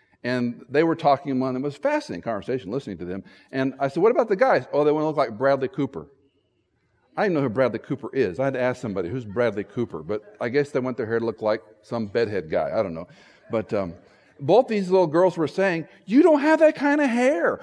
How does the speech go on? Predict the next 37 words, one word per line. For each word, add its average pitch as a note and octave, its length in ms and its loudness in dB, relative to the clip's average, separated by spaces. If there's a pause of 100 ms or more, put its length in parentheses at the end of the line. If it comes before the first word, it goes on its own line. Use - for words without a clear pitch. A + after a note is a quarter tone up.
You G3+ 200 2
can't D4 340 2
look A3+ 340 0
like G#3+ 240 4
that C4+ 240 4
person. B3 460 -2 (180)
I'm B3+ 240 2
sorry. C#4+ 600 0 (140)
Let's - 160 -2
find F#3+ 240 -2
some F3+ 120 -8
pictures F#3 380 -4
that E3 200 -2
would D3+ 220 -2
look D#3 240 -2
good D#3+ 360 0
for D3+ 160 0
your, A#2 360 -2 (180)
your B2+ 140 0
face." B2 480 0
And A2 120 -4
your, A2 120 -6
that's A#2 260 -6
what B2+ 80 -2
a B2+ 40 -6
cosmetologist B2 760 -2
does. G#4 160 -6
They F2+ 140 -10
study A#2+ 400 -2
all A2+ 140 2
that - 140 -8
stuff, G2 260 -6
how G#2+ 100 -6
your A2 160 -6
hair B2 140 -4
grows. A2 340 -4
And, F#2+ 120 -10